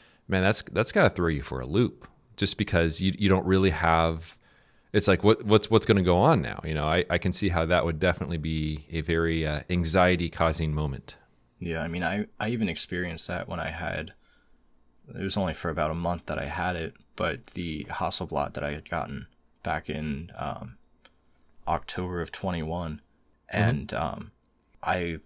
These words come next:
Speaker 2: would develop a film, everything would be great from the execution to development,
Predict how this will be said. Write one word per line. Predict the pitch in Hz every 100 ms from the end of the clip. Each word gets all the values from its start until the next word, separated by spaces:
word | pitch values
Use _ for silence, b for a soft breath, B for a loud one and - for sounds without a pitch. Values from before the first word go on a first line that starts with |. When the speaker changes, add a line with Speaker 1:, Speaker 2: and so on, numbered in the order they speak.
| _
Speaker 2:
would | 95 -
develop | 87 90 90 87
a | 87
film, | - 92 95 92 - _ _ _ _ -
everything | 90 87 85 87
would | 73
be | 73
great | - 90 90
from | - 80 78
the | 73 71 - _ _ _ _ _ -
execution | - 92 - 98 - 95 87 -
to | - 78 71
development, | 80 76 80 82 82 87 110